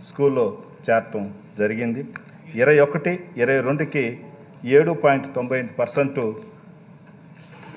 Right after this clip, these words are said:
పిల్లలు ఎక్కువ శాతం చేరటం కుప్పంలోంచే స్టార్ట్ అయింది. ఎందుకంటే ముప్పై సంవత్సరాలు, నలభై సంవత్సరాలు ఇండస్ట్రీ అంటారు, సొంత నియోజకవర్గంలో కూడా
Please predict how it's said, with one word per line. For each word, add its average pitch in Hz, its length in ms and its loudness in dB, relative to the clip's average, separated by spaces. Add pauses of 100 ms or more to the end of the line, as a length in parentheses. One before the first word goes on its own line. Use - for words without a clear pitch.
(160)
పిల్లలు 131 420 0 (220)
ఎక్కువ 123 240 -4
శాతం 120 520 -2 (300)
చేరటం 117 400 0
కుప్పంలోంచే 151 640 0
స్టార్ట్ 120 300 -2
అయింది. 117 400 -4 (160)
ఎందుకంటే 151 760 0 (500)
ముప్పై 151 320 2
సంవత్సరాలు, 160 540 4 (360)
నలభై 135 260 2
సంవత్సరాలు 143 340 0
ఇండస్ట్రీ 143 380 0
అంటారు, 139 220 0
సొంత 151 260 -2
నియోజకవర్గంలో 147 720 2
కూడా 139 360 4